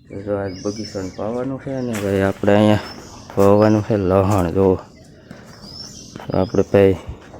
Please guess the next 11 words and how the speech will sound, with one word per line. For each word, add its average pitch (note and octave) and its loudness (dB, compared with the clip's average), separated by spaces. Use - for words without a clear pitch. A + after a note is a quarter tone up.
આ, G2+ -8
ખડસલ G#2+ 2
બાંધેલી A2+ 4
હતી C3 2
તો G#2+ 6
એમાં G#2 4
આપણે G2 4
પોવણી G#2+ 4
પૂરેલી A2+ 2
છે, A2+ 2
તો - 2